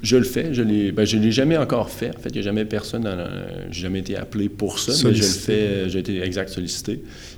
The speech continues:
Speaker 1: mais j'ai fait le, j'ai le désir de le faire, là. Puis j'ai appelé quelqu'un, moi, avant ma greffe pour, euh,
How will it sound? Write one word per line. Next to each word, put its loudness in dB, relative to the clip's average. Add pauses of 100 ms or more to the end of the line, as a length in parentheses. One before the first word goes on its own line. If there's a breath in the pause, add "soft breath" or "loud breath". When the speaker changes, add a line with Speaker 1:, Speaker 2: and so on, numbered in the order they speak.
Speaker 1:
mais -4
j'ai -2
fait -4
le, -4 (400)
j'ai -4
le -2
désir 0
de 2
le 0
faire, -2
là. 0
Puis -6
j'ai 2
appelé 2
quelqu'un, 2
moi, 0 (440 loud breath)
avant 0
ma 0
greffe -4
pour, -4
euh, -4